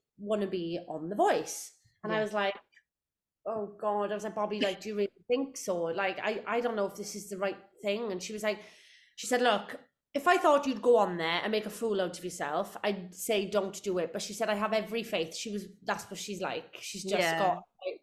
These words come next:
Speaker 1: incredible human. And, uh, she was like, "If, uh, you know, I have every faith and I know that you're gonna go on there and you're gonna do a good job."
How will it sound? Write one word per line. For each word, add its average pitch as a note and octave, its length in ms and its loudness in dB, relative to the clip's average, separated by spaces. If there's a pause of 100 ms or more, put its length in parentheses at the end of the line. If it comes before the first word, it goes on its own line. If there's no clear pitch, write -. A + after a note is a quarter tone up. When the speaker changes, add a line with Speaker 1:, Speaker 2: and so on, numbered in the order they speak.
Speaker 1:
incredible F#3+ 680 0
human. E3+ 600 -6 (680)
And, G#3 360 2
uh, G3 300 4 (260)
she - 200 -8
was G#3 80 -6
like, G#3+ 200 0 (260)
"If, B3+ 100 -4 (120)
uh, - 160 -2
you B3 80 0
know, A#3+ 100 4
I A3+ 80 4
have A3 200 2
every A3+ 280 4
faith F#3+ 380 0
and G#3+ 100 -2
I G#3+ 100 2
know G#3+ 240 4
that G#3 140 -4
you're G#3 160 2
gonna G3+ 180 -2
go G3+ 100 -2
on G3 120 2
there F3+ 80 0
and F3+ 80 0
you're F#3+ 80 0
gonna G3 140 -4
do F3+ 160 -4
a F3+ 40 -2
good F3+ 180 -8
job." F3 480 2